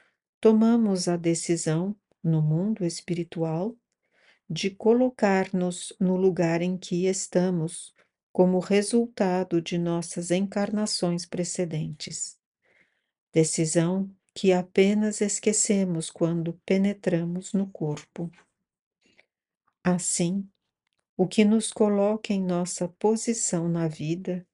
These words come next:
e nos provê justamente com a tendência de sofrer os golpes de destino que nos atingem,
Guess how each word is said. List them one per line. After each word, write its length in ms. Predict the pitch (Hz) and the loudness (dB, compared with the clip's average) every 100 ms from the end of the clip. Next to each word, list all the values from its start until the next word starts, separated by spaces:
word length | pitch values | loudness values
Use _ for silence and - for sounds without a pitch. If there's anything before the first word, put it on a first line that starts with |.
| _ _ _ _ | _ _ _ _
e 120 | 175 | 4
nos 240 | 175 175 170 | 4 4 0
provê 680 | - 196 185 165 170 170 160 _ _ - | 2 4 4 2 2 2 -4 _ _ -14
justamente 920 | 165 214 240 - 226 202 180 170 - 165 | -4 -2 -2 0 2 2 2 0 -4 -8
com 280 | - 165 | -2 0
a 60 | 165 | 0
tendência 880 | 160 202 202 185 180 196 190 - 165 | 0 2 4 4 4 2 0 -2 -2
de 160 | - | -2
sofrer 580 | 170 - 170 - 185 196 214 | -6 -2 -2 0 2 2 0
os 160 | 208 | -2
golpes 920 | - 190 196 196 175 170 - - - - | 0 0 0 -2 -4 -4 -6 -6 -8 -8
de 300 | 160 190 180 | -6 -2 -2
destino 800 | 170 190 208 - - 196 196 165 | 2 2 2 -2 -2 0 0 -2
que 160 | 160 170 | -2 -2
nos 320 | 165 160 - | -2 -2 -4
atingem, 720 | 190 190 - 185 190 196 202 | -6 -4 -2 -2 -2 -2 -4